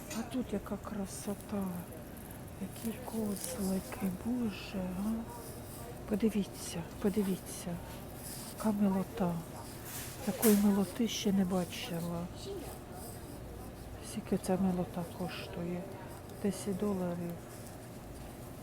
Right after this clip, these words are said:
Ні. Ой, скільки ця милота? П'ять доларів, п'ять. Ой, яка красота, яка милота,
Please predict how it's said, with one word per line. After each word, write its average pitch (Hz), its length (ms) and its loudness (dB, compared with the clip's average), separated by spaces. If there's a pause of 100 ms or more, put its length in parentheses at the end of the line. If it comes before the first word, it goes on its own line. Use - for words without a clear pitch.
(140)
Ні. 202 480 6 (1300)
Ой, 170 600 -6 (340)
скільки - 260 -6 (120)
ця 175 60 -2 (100)
милота? 160 360 -4 (800)
П'ять 214 280 0
доларів, 160 580 0 (240)
п'ять. 170 500 -2 (1500)
Ой, 196 100 8
яка 190 200 2
красота, - 640 0
яка 185 240 4
милота, 180 600 4